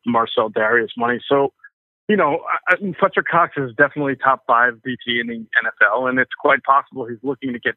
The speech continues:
paid like a top five D T. Where I would stop and, and really look at this carefully from, um, an outsider and a public standpoint of view is, did he really turn down sixty million guaranteed? Because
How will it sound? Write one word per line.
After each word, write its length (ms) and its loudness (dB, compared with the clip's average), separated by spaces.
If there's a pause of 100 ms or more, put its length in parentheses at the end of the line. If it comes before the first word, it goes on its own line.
paid 280 -2 (500)
like 100 -4
a 80 -4
top 320 -2
five 280 -2
D 240 -10
T. 260 -6
Where 560 0
I 180 2
would 240 -2 (140)
stop 440 2
and, 380 -8 (400)
and 480 -6
really 240 0
look 240 -4
at 80 0
this 120 -4 (120)
carefully 520 0 (460)
from, 220 -2
um, 420 -2
an 100 0
outsider 600 0
and 140 -4
a 40 -10
public 340 0
standpoint 480 -4
of 120 -12
view 240 -4
is, 300 -4 (640)
did 120 2
he 100 0
really 280 2
turn 300 2
down 260 2 (120)
sixty 240 -4
million 280 -2
guaranteed? 720 -2
Because 300 0